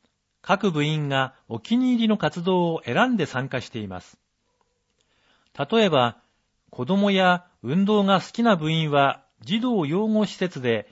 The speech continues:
子供たちと遊ぶ。運動が苦手な部員は読み聞かせに参加するなど、それぞれが得意な分野で活躍したり、これまで経験したことのない活動に挑戦し、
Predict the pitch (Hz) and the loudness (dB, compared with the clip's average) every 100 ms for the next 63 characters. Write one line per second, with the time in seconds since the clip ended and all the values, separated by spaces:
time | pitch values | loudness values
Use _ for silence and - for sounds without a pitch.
0 | _ - 127 190 214 214 156 107 101 85 | _ -12 -4 0 2 2 -2 -4 -10 -8
1 | - 123 110 98 _ _ _ _ _ _ | -6 -6 -6 -10 _ _ _ _ _ _
2 | _ _ _ - 190 240 247 233 233 202 | _ _ _ -4 0 0 2 2 4 4
3 | 214 220 208 196 190 190 185 170 170 175 | 2 2 0 0 0 2 2 2 0 -2
4 | _ _ - 113 170 233 - 247 240 208 | _ _ -6 -2 0 -2 -2 -2 0 2
5 | 214 190 190 190 190 - 160 151 147 127 | 2 0 -2 0 -2 -2 -4 0 0 0
6 | 107 _ _ _ _ _ _ _ - 135 | -4 _ _ _ _ _ _ _ -10 -2
7 | 240 247 208 151 120 110 135 135 247 226 | 0 2 2 4 2 0 -2 -4 0 2
8 | 151 131 160 160 143 139 123 - 135 135 | 2 0 -2 0 -2 -2 -4 -2 -4 -4
9 | 127 123 104 87 - _ _ _ _ _ | -6 -6 -6 -8 -16 _ _ _ _ _
10 | _ _ _ - 170 233 233 196 143 107 | _ _ _ -8 -2 2 2 2 0 0
11 | - 151 196 202 196 170 190 185 214 190 | -4 -6 -4 -2 -2 -2 -4 -4 -2 0
12 | 185 180 143 127 185 196 180 160 151 156 | 2 0 -2 -6 -2 0 0 -2 -2 -2
13 | 147 139 - 135 | -2 -4 -4 -4